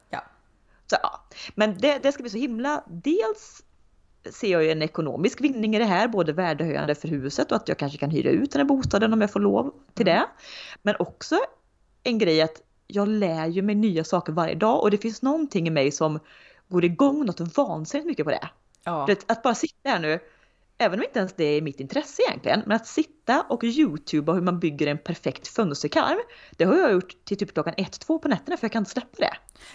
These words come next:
Speaker 1: Nej, nej,
Speaker 2: Och
Speaker 1: men
Speaker 2: det
Speaker 1: det
Speaker 2: tycker
Speaker 1: här,
Speaker 2: jag är så
Speaker 1: det här
Speaker 2: roligt att få så här nytändning på någonting.
Speaker 1: Ja, men det här är också vädurens, eh,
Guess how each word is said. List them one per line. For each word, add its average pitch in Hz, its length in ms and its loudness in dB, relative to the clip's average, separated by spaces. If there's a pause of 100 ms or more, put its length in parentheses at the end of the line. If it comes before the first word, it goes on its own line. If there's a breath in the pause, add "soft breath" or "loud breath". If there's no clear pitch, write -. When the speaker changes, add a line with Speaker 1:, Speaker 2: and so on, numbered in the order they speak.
Speaker 1:
Nej, 208 140 0
nej, 165 100 0
Speaker 2:
Och 208 60 4
Speaker 1:
men - 0 -
Speaker 2:
det 240 100 6
Speaker 1:
det 220 60 4
Speaker 2:
tycker - 200 4
Speaker 1:
här, 226 60 0
Speaker 2:
jag - 20 0
är 254 60 -2
så 339 60 -4
Speaker 1:
det - 60 -14 (100)
här 240 60 -12
Speaker 2:
roligt 349 200 -8
att 247 160 -10
få 185 120 -6
så 190 60 0
här 180 60 2
nytändning 233 1000 0
på - 60 -6
någonting. - 480 -2
Speaker 1:
Ja, 165 260 2
men 185 140 -4
det 202 60 -4
här 202 180 0
är 160 60 -2
också 165 200 -6
vädurens, 147 680 -4
eh, 131 420 -2